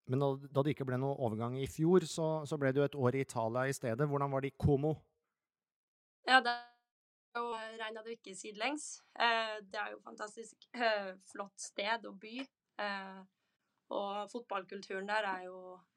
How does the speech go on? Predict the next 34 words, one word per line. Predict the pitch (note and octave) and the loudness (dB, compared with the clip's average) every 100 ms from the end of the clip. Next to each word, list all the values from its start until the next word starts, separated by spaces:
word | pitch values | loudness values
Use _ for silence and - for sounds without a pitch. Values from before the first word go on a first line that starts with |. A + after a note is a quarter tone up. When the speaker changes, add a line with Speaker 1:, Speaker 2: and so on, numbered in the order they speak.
| _ _ _ _ _ | _ _ _ _ _
Speaker 2:
ja, | - G#3+ - | 2 2 0
det | A3 | -6
er | G#3 G3 F#3+ | -4 -4 -6
jo | G3 | -8
Italia, | G3 F#3+ G3+ F#3+ G#3 | -8 -6 -4 -4 -4
det | G3+ G#3 | -6 -10
som | G#3 | -10
man | G3+ G3+ | -10 -8
ser | G3 G#3 | -2 -2
for | G3+ G3+ | -2 -8
seg. | - A3+ A3+ _ | -8 -8 -10 _
Og, | G#3+ G3+ G3+ G3+ | -8 -6 -6 -6
um, | G3 G3 F#3+ _ _ _ _ _ _ _ - - _ _ - | -8 -14 -20 _ _ _ _ _ _ _ -18 -18 _ _ -4
Como, | A#3+ A3+ G#3+ A#3 | 0 0 0 -2
som | A#3 | 0
jeg | A3+ G#3+ | 0 0
spilte | - A3+ A3+ | -2 -4 -2
i, | A#3 | -2
var | A3 | -2
jo | G#3+ G#3+ G3+ | -2 -6 -8
et | G3+ G#3 | -10 -10
da | G3 G3 G3 | -4 -4 -4
nyopprykka | G3+ G#3+ G3 F#3 G3 F#3+ - F#3+ F#3+ F#3 F#3+ F#3+ F#3+ | -6 -6 -8 -10 -14 -12 -4 -2 0 -2 -8 -12 -8
lag | G3 A#3+ D4+ D4 | 4 4 4 0
med | B3 A3 G#3+ G#3+ G#3+ G#3+ _ _ _ _ _ | -4 -2 -2 -4 -6 -10 _ _ _ _ _
noen | A3+ A3 | -4 0
satsninger, | A3 A3+ - G#3 G#3 A#3 B3 | 0 0 -2 -8 -4 -4 -4
hentet | A3 G#3 G#3+ G#3 G#3 | -8 -6 -4 -4 -8
inn, | G3+ | -12
eh, | G3+ G3 G3 G3+ G3 _ _ | -12 -12 -12 -12 -16 _ _
mye | A3+ G#3+ | 0 0
utenlandske | A3 G#3 G3 F#3+ | -2 -6 -8 -8
spillere, | G3+ G#3+ G3+ A3 | -10 -12 -10 -8
og | G#3+ G#3 | -6 -6